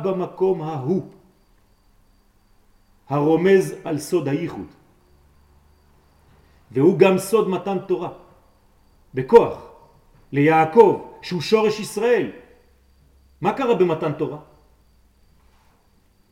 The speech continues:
הרי הקדוש ברוך הוא נתן לנו תורה, נכון? מה זה נתינת התורה? מה הוא נותן לנו בסך הכל? מה זה התורה?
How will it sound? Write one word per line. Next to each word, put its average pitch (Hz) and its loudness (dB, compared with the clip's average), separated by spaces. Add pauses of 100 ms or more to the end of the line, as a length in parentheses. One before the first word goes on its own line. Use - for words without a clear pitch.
(220)
הרי 156 2
הקדוש 202 2
ברוך 208 2
הוא 196 0
נתן 196 0
לנו 196 0
תורה, 214 2
נכון? 147 -4 (720)
מה 214 4
זה 320 0
נתינת 226 0
התורה? 131 -4 (400)
מה 175 2
הוא 302 4
נותן 240 4
לנו 151 -2
בסך 139 -4
הכל? 123 -8
מה 196 2
זה 247 2
התורה? 123 -2